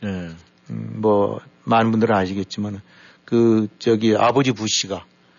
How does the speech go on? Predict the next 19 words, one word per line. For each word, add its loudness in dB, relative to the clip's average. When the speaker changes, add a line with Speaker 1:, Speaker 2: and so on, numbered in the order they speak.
Speaker 2:
아버지 2
부시가 2
참 -2
그 -16
굉장한 2
이, 0
저, 2
걸프전 0
때 4
인기를 4
모으다가 2
Speaker 1:
예. 0
Speaker 2:
어, -2
그러다 0
이제 2
클린턴, 0
젊은 2
클린턴한테 -4
그야말로 2